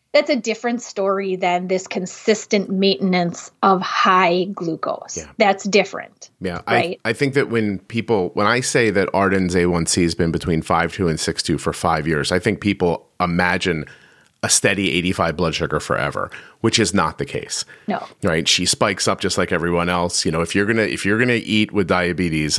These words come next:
Speaker 2: and not have, you know, you know, not, not have boiled it down to low carb or no carb or something like that,
Speaker 1: Right.
Speaker 2: you're gonna miss sometimes. I miss on boluses, you know, uh, insulin pump sets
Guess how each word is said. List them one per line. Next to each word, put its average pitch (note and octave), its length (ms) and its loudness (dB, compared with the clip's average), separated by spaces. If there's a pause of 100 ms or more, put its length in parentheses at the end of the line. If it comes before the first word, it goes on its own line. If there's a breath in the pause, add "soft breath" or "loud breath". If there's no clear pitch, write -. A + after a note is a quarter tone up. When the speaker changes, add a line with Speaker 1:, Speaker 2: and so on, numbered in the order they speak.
Speaker 2:
and F2 200 -2
not F2 280 2
have, E2 420 -4
you F#2 120 2
know, C#2+ 240 -4 (640)
you G#2+ 100 -4
know, D2 100 -6
not, E2+ 340 0
not E2+ 240 -2
have F#2 240 -2
boiled F#2 280 2
it E2+ 100 -4
down E2 300 0
to D2+ 360 -2
low F#2 240 4
carb E2+ 380 0
or D#2+ 80 -4
no D#2 180 -2
carb B2 260 0
or F2 40 -10
something E2+ 200 -4
like D#2 60 -6
that, D2+ 300 -4
Speaker 1:
Right. A#2 320 -2
Speaker 2:
you're G3 140 2
gonna D3 160 2
miss G2+ 240 2
sometimes. C#2 500 -2
I F#2+ 120 2
miss B2 340 2 (120)
on F#2 220 0
boluses, F2 800 0 (360 loud breath)
you - 140 -2
know, D#2 220 0
uh, C2+ 280 -2 (120)
insulin G2+ 340 2
pump F#2+ 300 -2
sets - 420 0